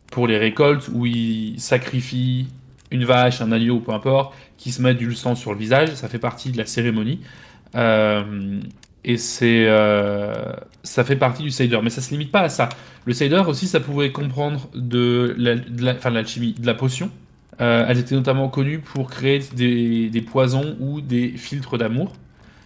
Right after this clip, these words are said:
Entendre par là, j'imagine, aphrodisiaque. Euh, pour uti-, pour, euh, poser des malédictions, euh, sur des ennemis ou au contraire des bénédictions avant de partir au combat.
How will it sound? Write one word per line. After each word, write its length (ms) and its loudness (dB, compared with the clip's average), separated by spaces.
Entendre 320 4
par 140 6
là, 120 6
j'imagine, 360 0
aphrodisiaque. 680 -2
Euh, 800 2
pour 580 -6
uti-, 400 -6
pour, 320 -4
euh, 680 4
poser 200 0
des 120 2
malédictions, 520 2
euh, 180 2
sur 220 -2
des 220 2
ennemis 320 2
ou 220 0
au 40 -4
contraire 380 0
des 120 0
bénédictions 580 -2
avant 160 -4
de 60 -8
partir 260 -8
au 60 -8
combat. 240 -14